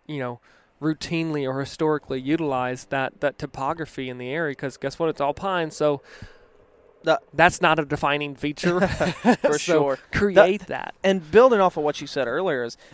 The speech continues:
Speaker 2: one of the other big things, I guess one of the big pieces of advice I have for people is if you have somebody wanted to cut the pines,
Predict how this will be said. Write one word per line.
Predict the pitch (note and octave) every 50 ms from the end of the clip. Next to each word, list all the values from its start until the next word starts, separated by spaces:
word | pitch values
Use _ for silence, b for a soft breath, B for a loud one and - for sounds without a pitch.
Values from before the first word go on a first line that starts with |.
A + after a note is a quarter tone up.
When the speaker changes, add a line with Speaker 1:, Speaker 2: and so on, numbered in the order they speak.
| B B
Speaker 2:
one | C#3 E3+ G#3+
of | A3
the | E3 C3+ A#2+
other | B2+ C#3+ D3
big | A#2+ C3 B2+ A#2+ -
things, | - C3 B2+ A#2+ A#2 A2+ - -
I | - B2+
guess | B2+ C3 C3 - - -
one | - C#3+ C#3 C#3+ D3
of | C3
the | A#2
big | A#2 B2+ B2+ A#2+ _ _ _ _ _ _ _ _ - - - -
pieces | - D3+ C3+ - - C3 A#2+ B2+
of | A#2 A2+
advice | A#2 - - A2+ A2+ A#2+ A#2 -
I | B2 B2
have | B2+ B2 A#2+ -
for | A2+ A2+
people | - - B2 - - A#2 A2+
is | G#2 - B B B B B B -
if | D#3+ F3 E3+ - F#3+
you | A#3+ C#4 D#4 A3
have | - - - B2+ B2+ C#3 F3+ F#3
somebody | - - G3 F#3 E3+ F3 F3+ F3+ F3+
wanted | E3 D3+ D3+ D3+ C3+ A2
to | -
cut | - - D#3+ D#3 -
the | - -
pines, | - - C#3 C3 C#3 D3+ D#3 E3 E3+ - - -